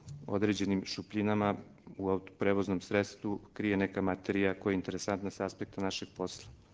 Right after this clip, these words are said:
Ova fotografija pokazuje korišćenje takozvane fiber optike koja istražuje određene šupljine u prevoznim sredstvima u cilju otkrivanja narkotika.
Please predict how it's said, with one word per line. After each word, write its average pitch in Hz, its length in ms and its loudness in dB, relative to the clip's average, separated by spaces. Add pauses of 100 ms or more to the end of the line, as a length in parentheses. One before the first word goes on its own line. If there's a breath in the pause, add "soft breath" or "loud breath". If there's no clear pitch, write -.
(420 soft breath)
Ova 117 100 0
fotografija 113 560 4
pokazuje 110 600 4 (300)
korišćenje 104 560 2
takozvane 101 480 2
fiber 101 360 2
optike 98 420 2
koja 98 180 0
istražuje 98 640 2 (400 loud breath)
određene 95 420 0
šupljine 98 600 0 (100)
u 95 220 -2 (640 loud breath)
prevoznim 98 400 4
sredstvima 98 600 2
u 92 60 0
cilju 95 260 0
otkrivanja 92 440 0
narkotika. 90 520 -6